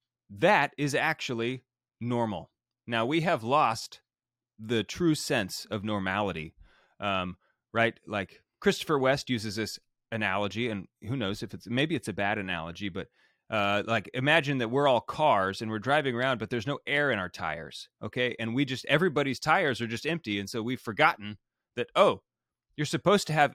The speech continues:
air. There's supposed to be air in these tires, and so, you, you know, like, by living the holy life, all of a sudden you can drive better. Um, so I think it is un-,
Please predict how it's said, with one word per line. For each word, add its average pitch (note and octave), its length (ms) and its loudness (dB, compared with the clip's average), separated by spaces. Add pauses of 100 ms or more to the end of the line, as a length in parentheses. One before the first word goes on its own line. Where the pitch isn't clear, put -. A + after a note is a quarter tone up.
(120)
air. C#3+ 440 4 (220)
There's A#2 120 -8
supposed G3+ 280 2
to D#3+ 40 -8
be D#3+ 140 2
air F3 120 6
in D#3+ 80 2
these D3 160 -2
tires, D#3+ 500 2
and A2 160 -6
so, A#2+ 260 2
you, A2 240 -4
you A#2+ 120 -10
know, G#2+ 100 -4
like, F#2+ 200 -6 (680)
by G#2+ 380 2 (240)
living D3+ 260 2
the C#3 60 2
holy D#3 220 4
life, D3+ 240 4
all D3 80 4
of C#3+ 60 2
a C3+ 40 0
sudden C#3 260 0
you C3 60 -4
can B2+ 160 -2
drive C3+ 400 4
better. F2+ 360 0 (360)
Um, G#2 480 2
so C#3 300 2 (720)
I C#3 120 2
think D3+ 200 0
it D#3 80 6
is F#3 340 8
un-, B2+ 400 -2